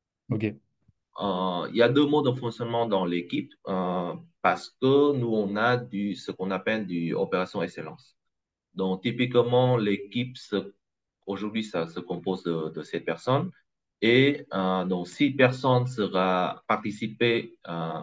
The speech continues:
Speaker 2: participera à la développement de nouvelles fonctionnalités et une personne qui va faire, euh, ce qu'on appelle du run ou du opération. Ces personnes-là sera tournée. Ce, euh, donc nous, nous on, on prend le tour pour,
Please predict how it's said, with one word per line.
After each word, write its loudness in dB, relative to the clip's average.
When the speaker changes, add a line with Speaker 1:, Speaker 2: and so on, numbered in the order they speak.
Speaker 2:
participera 4
à -2
la -2
développement 2
de -2
nouvelles -4
fonctionnalités -2
et 4
une -4
personne 0
qui -6
va 0
faire, 2
euh, -2
ce -8
qu'on -6
appelle -2
du -4
run -2
ou -4
du -6
opération. -4
Ces 0
personnes-là 6
sera 4
tournée. 0
Ce, 0
euh, -6
donc -8
nous, -2
nous 4
on, 4
on -2
prend 6
le 8
tour 6
pour, -8